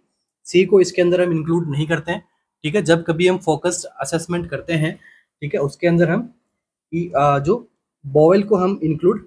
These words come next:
नहीं करते हैं। ई fast के अंदर अभी जो है इन्होंने दो प्लेस को और examine करना शुरू किया है। चार तो ये अपने पास में थी जिनको हम examine करते हैं,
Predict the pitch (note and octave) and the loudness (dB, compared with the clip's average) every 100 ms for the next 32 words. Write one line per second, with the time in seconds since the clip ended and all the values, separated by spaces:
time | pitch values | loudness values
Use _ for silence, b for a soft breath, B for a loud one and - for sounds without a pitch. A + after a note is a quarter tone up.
0 | C3+ C#3 C#3+ G3 D3 - C3+ C3+ _ _ | -6 -2 0 0 -4 -6 -10 -10 _ _
1 | _ _ _ _ _ _ _ G3+ A#3 G#3+ | _ _ _ _ _ _ _ 2 4 2
2 | G#3 G#3 - G#3 G3+ G#3+ _ _ - D3+ | 2 -2 -2 0 0 -2 _ _ -6 -4
3 | F#3 F#3+ F3+ G3+ - _ _ _ _ E3 | 0 0 0 -4 -6 _ _ _ _ 2
4 | F3+ G3 E3 C3+ D#3+ F3+ G3+ G3+ - _ | 2 2 -2 -2 4 4 4 0 -16 _
5 | _ _ _ _ _ _ _ _ E3 F#3 | _ _ _ _ _ _ _ _ 2 2
6 | F3+ G3+ G3+ - F3+ G3 C#3+ C#3+ F3 F#3 | 2 0 0 2 0 0 -4 -2 0 0
7 | F#3 E3+ F3 E3+ E3 F3 E3+ D#3+ F3 - | -2 0 0 0 2 2 2 0 0 -6
8 | _ - E3 F3+ F#3 G3+ F#3+ G3 F#3+ F#3+ | _ 0 2 2 2 2 2 0 0 0
9 | G3 F#3+ G3+ F3+ F#3 G3 F#3+ E3 F#3 F#3 | -2 -4 -4 -2 -2 -2 -2 -2 -2 -2
10 | F3 D#3+ F#3 | -4 -4 -4